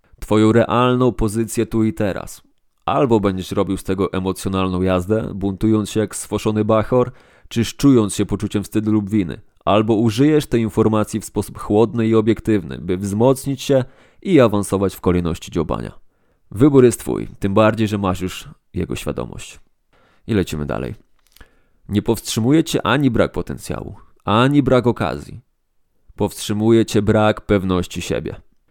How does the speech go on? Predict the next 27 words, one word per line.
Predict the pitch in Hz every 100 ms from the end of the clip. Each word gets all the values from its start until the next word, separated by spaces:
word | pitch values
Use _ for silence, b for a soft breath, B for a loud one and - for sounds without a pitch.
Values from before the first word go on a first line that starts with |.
| _
Jako | - 104 -
przewodnik | - 123 180 180
stada | - 127 95 - - -
musisz | 98 104 113 -
patrzeć | 113 120 - 131 104
jedynie | 113 104 110 110
przed | - - 143 -
siebie. | - 65 58 - - - _
Nie | - 98 107
można | 110 131 135 113 127 107
oglądać | 107 110 107 104
się | -
wstecz. | 95 - - - - - _ _ _ _ _ -
Bo | 95
co | - 147
się | 165
stanie, | - 151 139
jeśli | 123 113
zerkniesz | 101 113 131 - 101
wstecz | - - 113 113
i | 107
zobaczysz, | 98 98 101 98 107
że | 92 95
ktoś | - 101 101
właśnie | 87 92 87 90
cię | 87 78
dogania? | 82 73 58 -